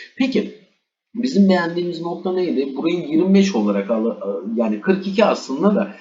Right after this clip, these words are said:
yirmi beş de alabilirsiniz. Kırk ikiye net dönem karı on beş diyelim. Bu arada bu çeyreklik.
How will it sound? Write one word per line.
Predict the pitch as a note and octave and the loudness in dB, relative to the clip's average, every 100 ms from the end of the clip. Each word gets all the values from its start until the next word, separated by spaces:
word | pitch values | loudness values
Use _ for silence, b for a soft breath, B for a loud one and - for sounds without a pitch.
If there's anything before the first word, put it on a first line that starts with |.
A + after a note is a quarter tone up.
| B - | B -6
yirmi | E3 F#3+ F#3+ | 0 4 6
beş | F#3+ - | 4 2
de | |
alabilirsiniz. | G#2 G2 G2 A2 - G3 G3 - _ | -2 0 0 -2 0 0 0 -6 _
Kırk | G3 G3 E3 | 2 2 2
ikiye | D#3+ C3+ D#3+ B B - | -4 -2 -2 B B -2
net | F3+ F#3+ D3+ | 2 4 4
dönem | B2 A2 B2+ | 0 -2 -2
karı | C#3+ E3+ | 0 0
on | E3+ E3 | 0 0
beş | D3 - | 0 -2
diyelim. | G3 G3 | -2 -2
Bu | C#3 | 0
arada | C#3+ A2+ D#3+ | 0 0 0
bu | D#3+ E3 G#2+ | -2 -4 -8
çeyreklik. | - A2+ G2 F2 - A2 | -4 -2 -2 -4 -12 -20